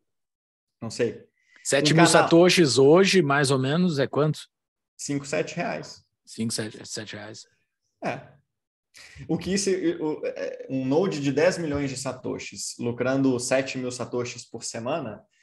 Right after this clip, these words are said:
Speaker 1: eu não vou fazer a matemática aqui, mas dá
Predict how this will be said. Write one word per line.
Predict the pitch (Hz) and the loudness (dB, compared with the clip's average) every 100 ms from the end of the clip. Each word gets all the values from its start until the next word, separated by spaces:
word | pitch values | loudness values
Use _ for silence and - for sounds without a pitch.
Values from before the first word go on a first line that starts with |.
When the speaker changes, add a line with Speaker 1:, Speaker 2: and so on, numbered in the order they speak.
| _ _ _ _ - | _ _ _ _ 2
Speaker 1:
eu | 113 135 135 139 | 4 4 2 0
não | 139 | 0
vou | 135 156 | 2 2
fazer | 170 147 165 | 2 -2 -2
a | |
matemática | 160 156 170 147 156 156 165 | -2 -4 -4 -2 -4 -6 -10
aqui, | - | -6
mas | 135 127 123 | -2 0 0
dá | 139 139 139 139 135 | 0 2 2 0 -2